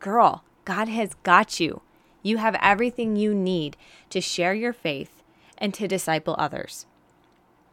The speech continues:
Or if you're not doing that, this isn't to condemn you, but this is to give you hope that it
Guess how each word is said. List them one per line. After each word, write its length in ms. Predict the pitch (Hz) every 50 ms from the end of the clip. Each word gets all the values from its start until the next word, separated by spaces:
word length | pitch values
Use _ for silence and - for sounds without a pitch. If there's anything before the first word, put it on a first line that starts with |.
| _ _ _ _ _ _ _ _ _
Or 380 | 262 277 302 285 254 220 226 - -
if 240 | - 208 196 -
you're 120 | 226 220 214
not 520 | 202 202 202 202 208 220 277 339 330 -
doing 400 | 226 214 180 165 160 156 147 143
that, 300 | 143 143 143 147 - - - _ _ _ _ _ _ _ - _ _
this 180 | - 226 226 -
isn't 260 | 294 285 277 277 226
to 100 | - -
condemn 400 | - - 185 175 175 175 196 247 240
you, 120 | 190 156
but 160 | 143 165 160
this 160 | - 214 -
is 100 | 180 175
to 120 | - - 214
give 140 | 180 196 175
you 160 | 185 165 170
hope 460 | - - - 185 214 247 - - - - - _ _ _ _ _ _ _ _ _ - - _ _
that 260 | - 196 196 190 - - _ _ _ _ _ _ _ _
it 160 | - 208 -